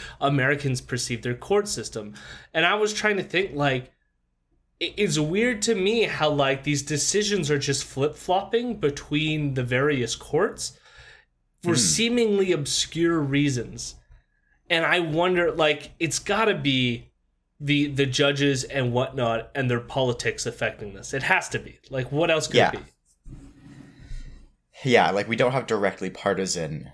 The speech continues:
Speaker 2: positions, but that doesn't mean that those judges don't have sympathies of their own that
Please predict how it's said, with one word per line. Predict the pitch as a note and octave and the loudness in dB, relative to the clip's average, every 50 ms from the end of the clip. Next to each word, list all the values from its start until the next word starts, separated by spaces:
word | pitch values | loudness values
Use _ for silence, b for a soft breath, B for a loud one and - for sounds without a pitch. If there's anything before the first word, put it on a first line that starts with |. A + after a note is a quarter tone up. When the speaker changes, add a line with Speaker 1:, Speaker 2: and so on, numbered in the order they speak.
| - _ _ _ _ _ - | -20 _ _ _ _ _ -6
Speaker 2:
positions, | - A#2 G2 - A2 G#2 - - D#2+ D2 D#2 E2 - | -4 -2 2 2 2 2 2 0 -6 -6 -8 -6 -2
but | - F#2 - | -2 -2 0
that | - F#2+ - | 0 0 0
doesn't | - F#2+ F2+ G2+ F2+ F2+ | 0 -2 -4 -4 -6 -6
mean | F2+ F2 | -8 -8
that | D#2+ - | -4 -2
those | F#2 F2+ F2+ F2+ | -2 -2 -2 -2
judges | - F#2 F2 - F2 E2 E2 - | -4 -4 -4 -4 -6 -8 -6 -6
don't | - D#2+ - - | -6 -6 -8 -8
have | - - G2 E2 F#2 F#2+ - - - - _ _ | -6 -4 -2 -2 -4 -6 -10 -18 -20 -20 _ _
sympathies | - - - G2 F2+ - - - F2 E2+ E2 - | -4 -2 -2 -2 -4 -8 -10 -10 -10 -8 -6 -6
of | F#2 D#2+ | -6 -6
their | D2+ E2 E2 D#2+ | -6 -6 -4 -2
own | E2 D2+ C2 - - - D#2+ D2+ C#2 - - _ _ _ - | -2 -2 -4 -4 -8 -14 -16 -16 -16 -18 -20 _ _ _ -20
that | - F#2+ - E2+ D#2 D#2 - - | -16 -12 -10 -8 -6 -6 -8 -10